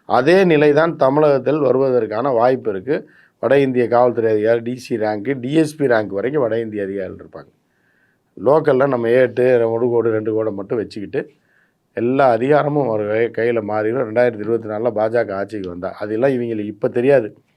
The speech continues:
இவங்க என்ன ராமரு, இது தி மு க ஆட்சிக்கு எதிர்ப்பு, கருணாநிதி குடும்பம்னு பேசிட்டு திரிகிறாங்க. கடைசியில இவன் குடும்பத்துல இருக்க இவனுடைய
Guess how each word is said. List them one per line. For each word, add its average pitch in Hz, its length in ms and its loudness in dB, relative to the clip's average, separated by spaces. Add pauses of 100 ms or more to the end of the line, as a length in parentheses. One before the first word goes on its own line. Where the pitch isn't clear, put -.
(140)
இவங்க 113 300 -2
என்ன 123 240 2
ராமரு, 120 540 2 (840)
இது 110 440 -4 (220)
தி 143 140 0
மு 131 100 -2
க 113 100 4
ஆட்சிக்கு 101 280 -2
எதிர்ப்பு, 104 640 -4 (300)
கருணாநிதி 127 440 0
குடும்பம்னு 110 480 -2
பேசிட்டு 117 300 0
திரிகிறாங்க. 95 520 -4 (520)
கடைசியில 151 440 4 (140)
இவன் 160 440 2
குடும்பத்துல 175 500 2
இருக்க 135 220 2
இவனுடைய 123 640 2